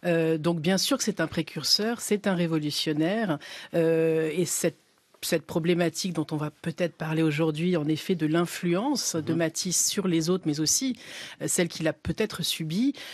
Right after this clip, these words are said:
Speaker 1: euh, est une, est une anxiété de l'influence, hein. C'est-à-dire qu'à un moment donné, il y a pour Matisse une véritable lutte, euh, voilà, dans son regard avec, euh, avec ses pairs, avec, avec les artistes qu'il regarde, pour ensuite, bien sûr, la dominer.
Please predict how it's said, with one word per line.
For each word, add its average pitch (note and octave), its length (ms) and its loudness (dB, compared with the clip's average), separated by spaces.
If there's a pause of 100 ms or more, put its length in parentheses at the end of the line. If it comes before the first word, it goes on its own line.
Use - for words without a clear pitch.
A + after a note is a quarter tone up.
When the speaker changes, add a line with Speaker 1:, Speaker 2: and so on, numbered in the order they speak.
(140)
Speaker 1:
euh, E3 720 4
est A3 300 2
une, F3 380 4
est F3+ 240 0
une E3+ 140 2
anxiété F#3 560 0
de F3 100 2
l'influence, D3 680 -2
hein. E3 140 -2
C'est-à-dire D#3 480 -4
qu'à D#3 420 -2
un E3+ 80 -2
moment F3 280 2
donné, E3+ 420 2 (260)
il E3+ 60 -4
y F3 60 4
a F#3 80 2
pour F3+ 160 0
Matisse D#3 400 -2
une E3 80 -2
véritable D#3 500 0
lutte, F3+ 480 0 (340)
euh, D#3 480 0 (360)
voilà, F#3 240 2
dans D#3 140 -4
son - 180 -2
regard F3 520 2
avec, D3+ 340 -4
euh, D3 160 -2
avec D3 200 -4
ses - 160 -6
pairs, A3+ 340 0
avec, D3 280 -2
avec D3 240 -4
les D3+ 160 -2
artistes D#3 440 -4
qu'il F#3 240 -2
regarde, D#3 480 -2 (400)
pour D#3 180 -2
ensuite, - 600 0
bien D#3+ 180 -2
sûr, F3 240 -2
la E3+ 100 2
dominer. D3+ 440 0